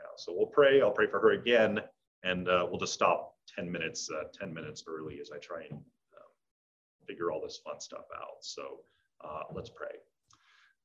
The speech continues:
Dear Lord, we come to you today in Jesus' name. Lord, I pray you can please help us to view your word in Deuteronomy, not as a,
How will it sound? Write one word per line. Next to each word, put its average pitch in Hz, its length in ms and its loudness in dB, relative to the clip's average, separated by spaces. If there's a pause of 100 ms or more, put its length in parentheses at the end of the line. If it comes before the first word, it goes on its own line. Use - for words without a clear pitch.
(160)
Dear 127 120 8
Lord, 127 200 8
we 123 60 0
come 123 220 0
to 123 40 2
you 117 80 4
today 117 300 2
in 113 100 2
Jesus' 110 460 -4
name. 127 260 0
Lord, 110 220 4
I 95 160 -2
pray 147 140 4
you 139 100 0
can - 240 -16
please 110 260 -4
help 107 200 2
us 107 140 6
to 87 200 4
view 101 240 -4
your 90 260 -2
word 95 280 2
in 90 80 -6
Deuteronomy, 95 640 0
not 107 240 0
as 95 140 -2
a, 90 200 2